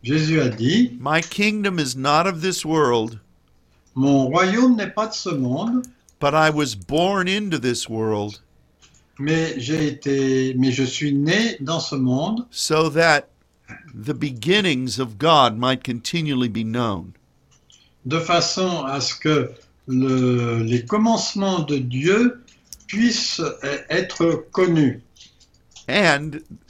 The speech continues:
Speaker 2: that it would come through truth.
Speaker 1: Et cela viendra par la vérité.
Speaker 2: I give my life
Speaker 1: J'ai donné ma vie.
Speaker 2: for the truth of my Father.
Speaker 1: Je donne ma vie pour la vérité de mon Père.
Speaker 2: This is the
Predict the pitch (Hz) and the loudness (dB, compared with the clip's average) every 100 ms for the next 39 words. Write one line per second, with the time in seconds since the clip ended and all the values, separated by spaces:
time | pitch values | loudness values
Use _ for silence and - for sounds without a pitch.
0 | - 151 139 - - 147 147 151 120 - | -2 0 0 -8 -8 -6 -2 -4 -4 -2
1 | 185 165 147 - 156 147 - 185 131 87 | 2 2 -2 -6 -6 -6 -4 -2 -2 -4
2 | - - _ _ _ _ _ _ 139 160 | -14 -20 _ _ _ _ _ _ -2 0
3 | 165 - - - - 135 156 165 139 139 | -2 -6 -12 -12 -8 -4 -2 -2 -2 -6
4 | 131 143 135 151 160 160 - _ 226 226 | -2 -2 -2 -2 -2 -2 -10 _ 0 0
5 | 190 175 135 123 107 92 131 147 110 - | 0 -2 -4 -8 -14 -4 0 0 -2 -2
6 | 226 220 160 180 185 185 180 185 135 87 | 0 0 -2 0 2 2 0 2 0 -2
7 | - - _ _ _ _ _ _ _ _ | -12 -20 _ _ _ _ _ _ _ _
8 | _ _ _ - 139 147 127 123 208 240 | _ _ _ -10 -4 -2 -2 -2 0 0
9 | 220 202 170 175 135 - _ _ - _ | 0 -2 -2 -4 -6 -8 _ _ -20 _
10 | _ _ - 165 165 147 - - 202 170 | _ _ -4 0 2 0 -4 -2 0 0
11 | - 143 117 135 127 - 143 113 87 82 | 0 0 0 -2 -2 -2 -2 -2 -6 -14
12 | _ _ _ _ _ _ _ _ _ 117 | _ _ _ _ _ _ _ _ _ -4
13 | 135 135 208 247 214 185 160 214 247 247 | -2 0 2 4 2 -4 -6 0 0 0
14 | - 165 160 147 214 226 202 - 226 190 | -6 -6 -6 -4 -4 -2 -6 -6 -8 -4
15 | 170 156 135 - 180 160 110 - 185 226 | -2 -2 -2 -4 0 0 -2 0 2 2
16 | 185 - 127 | -2 -2 -4